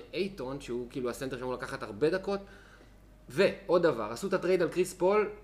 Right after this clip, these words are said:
מוקדם מדי. לקחו את ה-, בעצם ויתרו על קאפ ספייס. במק-,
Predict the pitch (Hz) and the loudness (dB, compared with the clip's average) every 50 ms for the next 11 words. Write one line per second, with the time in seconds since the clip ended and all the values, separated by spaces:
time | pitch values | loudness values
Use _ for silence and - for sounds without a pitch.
0 | - - 139 131 127 139 135 160 175 180 185 175 135 113 107 101 104 117 120 - | -8 -6 -6 -4 0 2 6 8 8 8 8 6 4 2 -2 -4 -4 -6 -6 -6
1 | - - 196 202 190 196 180 - - - - - - 151 180 185 226 202 165 151 | -2 2 2 2 4 2 -2 -4 -6 -10 -16 -8 -2 0 0 2 2 0 0 0
2 | - 175 196 208 - - 185 190 190 - - - 131 113 - - 135 139 147 147 | 2 2 4 4 4 2 0 0 0 -2 -6 -6 -6 -6 -4 -6 -4 -4 -4 -4
3 | - | -6